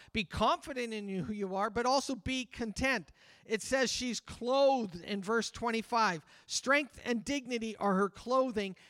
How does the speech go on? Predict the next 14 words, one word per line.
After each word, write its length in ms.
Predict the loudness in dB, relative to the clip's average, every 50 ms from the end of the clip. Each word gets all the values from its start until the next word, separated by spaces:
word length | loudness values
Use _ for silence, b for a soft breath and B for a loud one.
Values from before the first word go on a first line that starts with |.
| B B -6
and 160 | -6 -4 -4
she 220 | -4 -6 -6 -4
smiles 1000 | -2 -2 0 0 -2 0 2 2 4 4 4 2 0 -2 -4 -6 -8 -10 -12 b b b b b b
at 240 | 0 0 0 2 0
the 80 | 0
future. 680 | 0 0 0 2 2 2 0 -2 -2 -4 -4 -4 -4 -10 b b b b b b b
She's 300 | b -6 -4 -4 -2 0
not 280 | 2 2 4 2 2 2
worried 420 | 2 4 6 6 4 4 2 0 0
about 320 | 0 -2 -2 -6 -6 -8
the 80 | -12 -12
future. 480 | -10 -8 -6 -6 -6 -6 -4 -6 -4
She's 300 | -4 -4 -4 -4 -4 -4
content. 800 | -4 -6 -8 -8 -8 -8 -4 -2 0 0 0 -2 -6 _ -16 -16